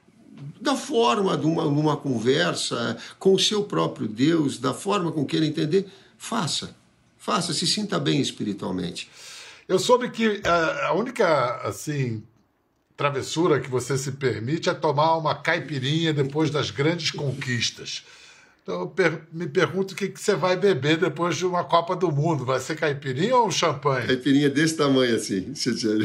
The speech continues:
Speaker 1: Eu, eu brinco assim, eu vou entrar dentro dela, eu vou ficar extremamente feliz, vou,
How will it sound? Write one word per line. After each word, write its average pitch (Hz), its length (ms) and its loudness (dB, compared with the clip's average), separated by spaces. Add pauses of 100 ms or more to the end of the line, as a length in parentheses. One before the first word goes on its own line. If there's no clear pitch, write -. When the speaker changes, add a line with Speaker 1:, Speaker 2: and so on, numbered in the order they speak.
(720)
Speaker 1:
Eu, 143 240 2
eu 147 180 6
brinco 151 280 4
assim, 139 260 4
eu 156 140 4
vou 170 100 4
entrar 180 300 2
dentro 185 260 4
dela, 170 440 2
eu 165 80 0
vou 165 140 2
ficar 160 240 0
extremamente 165 680 2
feliz, 165 680 2
vou, 165 1040 0